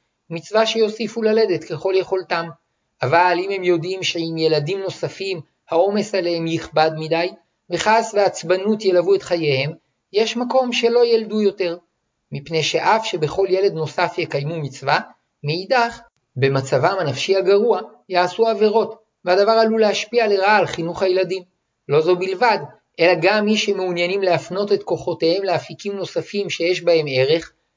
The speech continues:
באופן שלא יותיר להם כוח לגדל עוד ילדים, רשאים לעשות כן, כמבואר להלן בהלכה ט"ז. שמחת הבית וברכתו,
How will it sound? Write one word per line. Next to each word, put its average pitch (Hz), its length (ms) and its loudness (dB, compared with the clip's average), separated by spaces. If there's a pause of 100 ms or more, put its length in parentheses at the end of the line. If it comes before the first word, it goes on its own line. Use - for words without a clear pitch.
(100)
באופן 202 380 -2
שלא 185 260 2
יותיר 208 440 2
להם 180 240 2
כוח - 320 0
לגדל 165 380 0
עוד 170 140 0
ילדים, 143 400 0 (400)
רשאים 202 400 2
לעשות 226 420 2
כן, 165 200 -4 (340)
כמבואר 170 420 2
להלן 196 480 2
בהלכה 165 340 -2
ט"ז. 180 320 -6 (1200)
שמחת 196 400 -10
הבית 170 340 0
וברכתו, 143 760 -2